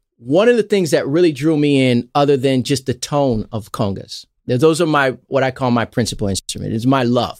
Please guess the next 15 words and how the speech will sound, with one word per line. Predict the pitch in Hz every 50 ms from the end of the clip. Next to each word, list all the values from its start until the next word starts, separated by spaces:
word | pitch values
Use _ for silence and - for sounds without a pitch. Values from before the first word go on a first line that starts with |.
| _ -
first | 147 135 120 - -
love | 127 110 90 82 78 -
with | 113 110 98 - _ _ -
instruments, | 123 - - 107 101 95 - - _ _ _ _ _ _ _ _ _ _ _ _ _ _ _ _ _ _ _ _ -
is | 185 175 170 165 156 - - - _ _ _ _ _ _ _ _ _ _ _
one | - 143 165 214 254
of | 269
the | 233 208
things | - 220 208 202 175
that | 165 143 117
drew | 147 180 190
me | 185 175 170 160
in | 151 139 -
early | 156 160 175 170 170 160
on | 156 147 135 113 107 104 101 117